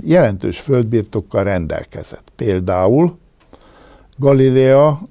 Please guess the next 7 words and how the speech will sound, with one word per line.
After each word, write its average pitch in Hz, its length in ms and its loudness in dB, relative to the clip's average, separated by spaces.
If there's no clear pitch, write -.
az 131 420 -4
nagyon 151 340 0
jól, 143 520 2
belterjesen 120 880 0
művelhető 110 880 -2
vidék 117 460 -2
volt, 107 420 0